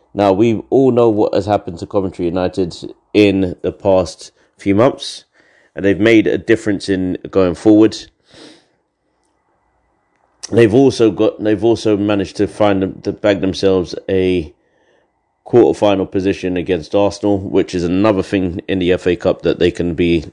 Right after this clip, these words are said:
happy about. But, but we move on, and we move on, and we're not direct digressing. Their goal came in the sixty-seventh minute, uh, from Wilkinson.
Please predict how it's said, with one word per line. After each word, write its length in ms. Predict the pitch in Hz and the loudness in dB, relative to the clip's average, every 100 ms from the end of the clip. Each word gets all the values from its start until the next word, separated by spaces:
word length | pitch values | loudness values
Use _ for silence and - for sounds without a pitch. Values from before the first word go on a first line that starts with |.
| - | -14
happy 340 | 82 90 95 | -6 -4 0
about. 380 | 85 92 92 - _ _ _ _ _ _ _ _ _ _ _ _ | 2 2 0 -4 _ _ _ _ _ _ _ _ _ _ _ _
But, 320 | 170 143 - - - - _ _ _ _ _ _ _ _ | 2 2 0 -18 -20 -20 _ _ _ _ _ _ _ _
but 360 | 120 113 - - _ _ _ _ _ _ | 2 2 2 -10 _ _ _ _ _ _
we 140 | 110 | -2
move 240 | 113 120 104 | 2 4 4
on, 220 | 117 123 _ _ _ _ _ _ _ | 4 2 _ _ _ _ _ _ _
and 140 | 98 | -6
we 80 | 101 | -2
move 240 | 98 101 | 0 2
on, 180 | 98 98 | 4 2
and 180 | - 95 | 0 0
we're 120 | 95 | -2
not 260 | 85 101 - | 0 -4 0
direct 400 | 95 90 - - | 2 2 -2 -4
digressing. 600 | 92 87 87 85 82 76 _ _ _ _ _ _ _ _ | -4 -2 -2 -4 -10 -10 _ _ _ _ _ _ _ _
Their 160 | 127 131 | 4 6
goal 260 | 131 123 | 4 2
came 300 | - 120 113 | 2 -2 -2
in 260 | - 101 101 | -2 -4 -2
the 120 | 95 | -4
sixty-seventh 1040 | - - 131 - - 110 - 107 98 87 73 | -6 -8 -8 -8 -8 -8 0 2 2 -2 -2
minute, 380 | 95 92 - - _ _ _ _ _ _ _ _ _ _ - | 0 0 -2 -10 _ _ _ _ _ _ _ _ _ _ -4
uh, 100 | 82 | -4
from 480 | - 110 98 92 - _ _ _ | 0 2 2 0 -6 _ _ _
Wilkinson. 800 | - 90 120 110 98 - 82 76 | -8 2 4 4 -2 -2 -4 -6